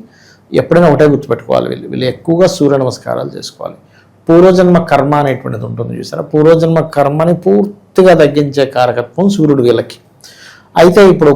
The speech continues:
పంచమంలో ఉండే గ్రహానికి కూడా ఎప్పుడు చేసుకుంటూ ఉండాలి. గణపతి ఆరాధన, గణపతి తర్పణాలు, గణపతి హోమము, సూర్యుడిని చూస్తూ గణపతిగా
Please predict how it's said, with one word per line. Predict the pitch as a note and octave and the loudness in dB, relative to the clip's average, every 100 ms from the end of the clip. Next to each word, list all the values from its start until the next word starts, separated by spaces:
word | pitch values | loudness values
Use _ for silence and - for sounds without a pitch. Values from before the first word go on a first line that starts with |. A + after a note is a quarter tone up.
| C#3+ | 2
పంచమంలో | D#3 D#3+ G3+ G#3 G3 F3 | 0 2 4 4 4 4
ఉండే | E3 C#3 | 4 2
గ్రహానికి | B2+ C#3 D3 D3 | 2 0 0 0
కూడా | C#3 | -2
ఎప్పుడు | B2+ B2+ B2+ | -2 -4 -4
చేసుకుంటూ | - - B1+ B1+ B1 | -6 -10 -10 -10 -8
ఉండాలి. | B1+ B1+ - _ _ _ C3 B2 | -8 -10 -16 _ _ _ -6 0
గణపతి | C#3+ E3 G3 G3 D3+ | 2 4 4 4 6
ఆరాధన, | C3+ B2+ B2 B2 - _ - B2+ | 6 4 2 -2 -6 _ -6 0
గణపతి | C3 D3 D3 - | 0 0 -4 -2
తర్పణాలు, | B2+ - C#3+ C#3 B2+ B2+ | -2 0 -2 0 0 -2
గణపతి | B2 C3 B2+ | -4 -2 0
హోమము, | B2 C3 C#3 B2 - | 0 0 0 -6 -6
సూర్యుడిని | D#3 D#3+ F3+ F3 D#3 | 0 2 4 4 2
చూస్తూ | D3 F#3 E3 | 0 -2 -2
గణపతిగా | C#3+ C3+ D3 D3 E3 - - | -2 -2 -4 -4 -8 -8 -4